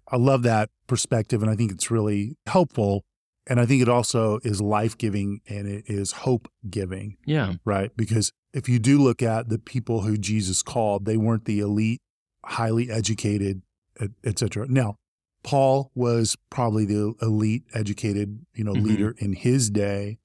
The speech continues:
Speaker 1: but he did have a, a bit of a, a, an issue with anger and,
Speaker 2: Yeah.
Speaker 1: you know, he was trying to kill the church.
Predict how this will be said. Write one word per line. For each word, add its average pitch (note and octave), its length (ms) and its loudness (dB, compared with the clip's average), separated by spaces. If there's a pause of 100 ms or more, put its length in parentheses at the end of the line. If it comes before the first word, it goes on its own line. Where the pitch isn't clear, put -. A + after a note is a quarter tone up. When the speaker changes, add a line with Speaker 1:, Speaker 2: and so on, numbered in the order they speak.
(560)
Speaker 1:
but A2 320 2 (580)
he - 240 -2
did A2+ 180 2
have A2+ 220 0
a, G#2+ 280 -2 (200)
a A2+ 80 -6
bit G#2 220 -2
of G#2 160 0
a, G#2 220 -4 (120)
a, G#2 280 -8
an A2+ 140 -2
issue G#2+ 460 2
with G2 340 -2
anger G#2 440 0
and, G2 480 -2
Speaker 2:
Yeah. F#2 220 -6 (600)
Speaker 1:
you C3 180 0
know, G#2 340 0
he A#2 120 -2
was G#2+ 160 0 (160)
trying A#2+ 180 2
to G2+ 60 0
kill B2+ 220 0
the G#2+ 100 0
church. A#2+ 400 -6